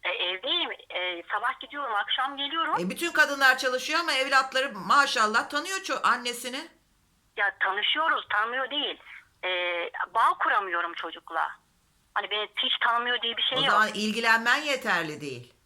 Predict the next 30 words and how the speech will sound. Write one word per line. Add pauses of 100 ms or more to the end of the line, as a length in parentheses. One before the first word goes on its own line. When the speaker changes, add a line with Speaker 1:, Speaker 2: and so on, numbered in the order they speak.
(480)
Speaker 1:
Evet,
ilgilene-,
ilgilenemedim
o
ara.
İşte
Speaker 2:
Hı.
Speaker 1:
kavgalar,
eşim
de
bir
yandan, (300)
"Annen
şöyle
yapıyor,
babam
böyle,
kardeşin." (340)
Ya
tamam
yeter
diyorum,
başım
şişiyor.
Akşama
kadar
zaten
işten
ge-,
Speaker 2:
Hı.